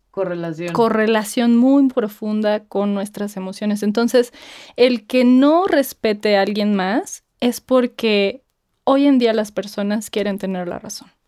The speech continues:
Speaker 2: Todos queremos tener la razón en algún punto. Entonces, creen que es lo mejor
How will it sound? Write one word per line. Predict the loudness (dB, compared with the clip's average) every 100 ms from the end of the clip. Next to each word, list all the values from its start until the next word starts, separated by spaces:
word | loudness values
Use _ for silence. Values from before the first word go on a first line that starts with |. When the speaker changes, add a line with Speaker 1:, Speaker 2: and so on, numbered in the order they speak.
| -2
Speaker 2:
Todos | 0 -2 -8 -16
queremos | -10 -10 -10 -12
tener | -10 -10
la | -10
razón | -12 -4 0
en | 0 0
algún | -4 -6
punto. | -8 -14 -18 -8
Entonces, | -2 0 2 2 0 _ -20 -20 -20 -20 -20 _ _ _
creen | 2 4 4 4
que |
es | 2
lo | 4
mejor | 2 2 2 2 0